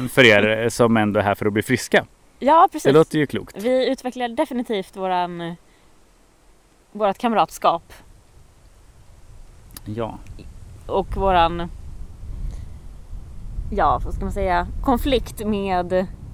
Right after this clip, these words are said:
Speaker 1: sjukvårdsteamet har ju allt eftersom trappats upp s-,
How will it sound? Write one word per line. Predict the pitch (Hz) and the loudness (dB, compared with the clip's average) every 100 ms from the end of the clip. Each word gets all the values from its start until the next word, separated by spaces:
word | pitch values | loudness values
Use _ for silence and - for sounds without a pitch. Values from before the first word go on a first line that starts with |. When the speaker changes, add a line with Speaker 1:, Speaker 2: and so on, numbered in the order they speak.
| - - - - - - | -14 -12 -12 -14 -14 -12
Speaker 1:
sjukvårdsteamet | - 277 254 - 202 190 190 - - - - - - 392 262 175 156 - - - - - - | -2 0 0 0 2 2 0 -10 -10 -12 -12 -12 -6 -2 0 0 -2 -6 -16 -16 -16 -16 -6
har | - 208 | 2 2
ju | 190 180 | 4 2
allt | - 196 185 | 2 0 0
eftersom | 185 180 175 160 | -6 -6 -6 -6
trappats | 165 - 202 185 - | -6 -4 -4 -4 -6
upp | 170 - | -8 -8
s-, | - | -16